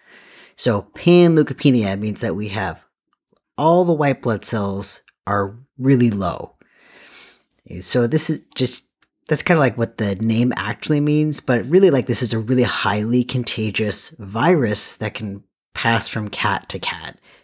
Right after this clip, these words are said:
very easily. So the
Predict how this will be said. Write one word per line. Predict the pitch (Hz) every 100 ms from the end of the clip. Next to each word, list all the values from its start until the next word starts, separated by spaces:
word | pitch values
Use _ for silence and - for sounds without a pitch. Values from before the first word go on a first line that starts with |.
| _
very | 117 147 143 131
easily. | 85 98 90 71 60 - _ _ _ - - - _ _ _
So | 139
the | 139 147 143 135 80